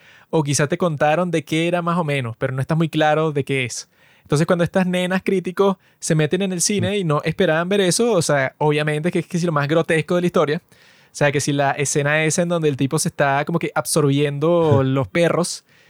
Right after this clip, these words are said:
Speaker 1: y es como que una criatura así, pero súper asquerosa en todo sentido, y,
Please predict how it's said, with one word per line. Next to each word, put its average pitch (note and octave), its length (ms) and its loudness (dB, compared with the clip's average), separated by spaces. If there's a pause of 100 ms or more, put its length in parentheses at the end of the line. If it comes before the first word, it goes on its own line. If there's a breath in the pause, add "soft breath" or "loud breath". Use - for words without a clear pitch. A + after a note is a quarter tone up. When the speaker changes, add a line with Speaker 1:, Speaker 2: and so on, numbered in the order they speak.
(200 soft breath)
Speaker 1:
y D3 80 0
es C3+ 80 0
como E3 160 2
que D#3 80 -2
una D3+ 100 0
criatura D#3 400 2
así, E3+ 220 0
pero F3+ 160 0
súper E3 320 0
asquerosa D#3+ 640 0
en F3 80 -4
todo F#3 180 2
sentido, E3+ 420 0
y, F3+ 140 0